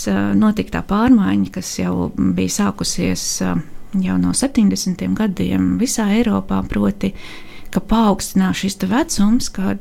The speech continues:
cilvēki sāk veidot patstāvīgas attiecības un laulības. Un Latvijā šis te vecums skrī-,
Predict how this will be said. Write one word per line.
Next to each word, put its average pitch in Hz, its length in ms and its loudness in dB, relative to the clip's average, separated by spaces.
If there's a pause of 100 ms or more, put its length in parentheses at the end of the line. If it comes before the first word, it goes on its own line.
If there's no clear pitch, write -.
(100)
cilvēki 190 640 -4
sāk 196 280 -2
veidot 202 360 0
patstāvīgas - 600 -4
attiecības - 580 -4
un 90 100 2
laulības. 92 580 -2 (340)
Un 185 80 6
Latvijā 202 460 0 (180)
šis - 240 -6
te 190 80 -2
vecums 185 560 0
skrī-, - 360 2